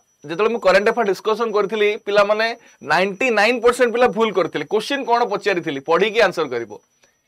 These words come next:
ପଚାରିଥିଲା, "According to Henley Passport Index ଟୁ ଥାଉଜେଣ୍ଡ ଟ୍ୱେଣ୍ଟି ଫୋର୍, how many countries offer visa free access to Indian citizen?" କେତେଟା କଣ୍ଟ୍ରି କୁ ଇଣ୍ଡିଆନ ସିଟିଜେନ ମାନେ ୱିଥାଉଟ୍ ଭିସା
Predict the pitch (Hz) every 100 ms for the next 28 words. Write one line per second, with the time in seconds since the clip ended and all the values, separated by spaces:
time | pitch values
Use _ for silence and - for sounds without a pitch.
0 | _ _ _ _ 185 262 233 240 233 277
1 | 311 247 233 226 269 208 196 - 254 214
2 | 175 196 214 214 240 208 196 214 185 202
3 | 190 202 247 269 226 240 - 196 185 262
4 | 277 - 180 180 220 165 202 - 247 -
5 | 208 - 180 180 220 220 196 208 190 151
6 | 131 123 - _ _ - 202 233 240 302
7 | 254 226 226 214 196 240 269 - _ 190
8 | 214 240 285 277 247 226 226 220 208 196
9 | 233 285 _ 202 226 - 285 269 208 196
10 | 214